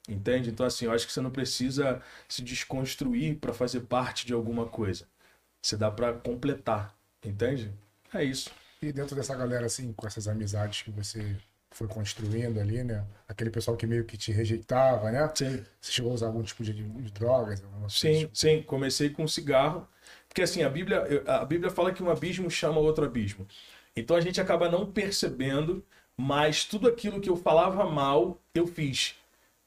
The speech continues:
Speaker 1: Tudo aquilo que eu tinha preconceito, eu fiz. Então, assim, eu comecei a fumar cigarro, do cigarro eu comecei a fumar maconha, da maconha eu passei pra loló,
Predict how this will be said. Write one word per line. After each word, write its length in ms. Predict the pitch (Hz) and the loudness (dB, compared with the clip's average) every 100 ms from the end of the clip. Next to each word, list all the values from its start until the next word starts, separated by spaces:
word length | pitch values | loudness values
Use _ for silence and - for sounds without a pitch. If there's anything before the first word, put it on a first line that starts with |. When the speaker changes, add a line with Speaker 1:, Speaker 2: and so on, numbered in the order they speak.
| _ | _
Speaker 1:
Tudo 160 | - 185 | -4 2
aquilo 260 | 220 214 202 | 2 2 0
que 40 | |
eu 60 | 185 | 0
tinha 260 | - 175 | 0 0
preconceito, 1120 | 156 - - 214 233 214 196 - 156 170 170 - _ _ | -2 -2 2 4 4 2 2 2 2 0 -6 -18 _ _
eu 140 | - 170 | 2 2
fiz. 480 | - 151 127 - - | 2 -2 -2 -4 -6
Então, 240 | 131 127 | -4 2
assim, 400 | 156 156 151 107 - _ _ - | 2 4 0 -2 -6 _ _ -4
eu 220 | 131 139 | 0 0
comecei 440 | 143 156 147 - 165 | 2 2 2 2 0
a 60 | |
fumar 280 | 170 170 151 | 0 0 0
cigarro, 640 | 147 131 131 151 185 208 - _ - - _ | 0 2 4 4 2 -4 -10 _ -20 -20 _
do 120 | - | -2
cigarro 440 | 185 - 151 143 139 | -2 0 4 4 4
eu 60 | |
comecei 380 | 139 147 143 - | 2 0 0 2
a 60 | 127 | 0
fumar 320 | 127 123 131 | 0 0 2
maconha, 580 | 165 - 147 151 165 170 - - | 2 0 0 2 2 0 -6 0
da 120 | 131 | 2
maconha 440 | 151 147 139 135 | 2 0 -2 -2
eu 100 | 135 | -2
passei 380 | 123 135 - 135 | -2 -2 0 -2
pra 200 | 127 131 | -2 0
loló, 540 | 139 135 143 165 170 | 0 0 6 6 6